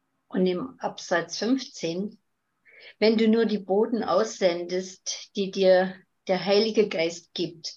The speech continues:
und keine Botschaften außer den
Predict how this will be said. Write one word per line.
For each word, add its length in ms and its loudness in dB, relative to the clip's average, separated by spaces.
und 240 -2
keine 400 4
Botschaften 1040 -6
außer 400 0
den 420 -6